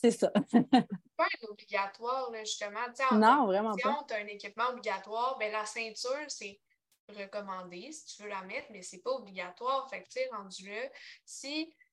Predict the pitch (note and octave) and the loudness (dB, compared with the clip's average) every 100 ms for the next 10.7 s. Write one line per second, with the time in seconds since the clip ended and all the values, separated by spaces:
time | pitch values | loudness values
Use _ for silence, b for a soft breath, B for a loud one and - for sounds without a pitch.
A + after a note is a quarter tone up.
0 | - F#3+ F#3+ F#3+ F#3+ - _ - D#4 - | -2 0 2 0 -4 -12 _ -12 -4 0
1 | - G3+ A#3+ E4 D#4+ - - C4+ - A3+ | 0 0 0 0 -2 -8 -2 -2 -4 -12
2 | B3 A3+ F#3+ - G#3 G3+ E3+ A3 A3 F#3 | -12 -10 -10 -8 -8 -10 -10 -10 -10 -16
3 | E3+ - G3 F3+ F3 - G#3+ A3 G#3+ G3+ | -18 -16 -16 -16 -18 -18 -10 -8 -8 -12
4 | G3+ G3+ A#3+ G#3 F#3+ F3+ - A#3+ A3 F#3 | -8 -8 -8 -10 -14 -14 -10 -10 -10 -14
5 | - F3+ - F#3+ G#3+ A3+ F#3 G3 G3 F#3+ | -16 -16 -8 -4 -4 -6 -10 -14 -16 -12
6 | F#3 F#3 F3+ F3 A3+ G3+ F3+ F3+ F#3 F#3+ | -10 -10 -12 -12 -12 -16 -16 -14 -12 -6
7 | G3+ G#3+ b b b _ G3 - - G#3+ | -6 -8 b b b _ -18 -14 -10 -8
8 | A3 A3 _ G#3+ A3 G3+ G3 A#3+ A#3+ - | -8 -10 _ -4 -4 -8 -10 -8 -8 -10
9 | A3 G#3+ - F#3+ F#3+ A#3+ A#3 G#3 G#3+ G#3+ | -12 -10 -8 -10 -10 -10 -8 -6 -6 -8
10 | - F#3 F#3 - F#3 A3+ C#4 | -10 -12 -12 -12 -8 -8 -10